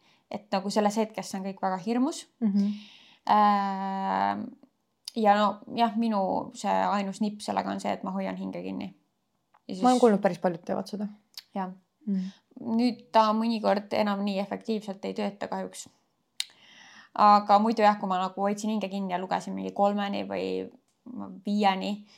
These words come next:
Speaker 1: siis, siis tavaliselt ma nagu sain nagu hakata ennast liigutama.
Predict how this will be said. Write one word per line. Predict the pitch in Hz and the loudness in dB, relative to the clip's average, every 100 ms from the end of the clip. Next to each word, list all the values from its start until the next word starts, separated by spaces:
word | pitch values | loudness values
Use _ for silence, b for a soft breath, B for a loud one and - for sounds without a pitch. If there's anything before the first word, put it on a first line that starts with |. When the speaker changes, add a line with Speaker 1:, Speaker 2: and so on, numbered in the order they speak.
| b b | b b
Speaker 1:
siis, | - 202 196 190 - - | -12 -8 -8 -10 -14 -16
siis | - - - | -14 -12 -8
tavaliselt | - 101 - - | -4 -6 -6 -12
ma | 101 | -10
nagu | 95 92 - b b b b _ - | -6 -6 -8 b b b b _ -10
sain | - 196 190 | -2 -2 -2
nagu | - 196 190 - | -6 -4 -4 -2
hakata | 196 196 196 190 | -6 -6 -6 -6
ennast | 190 - | -6 -8
liigutama. | 185 185 202 196 | -8 -6 -6 -6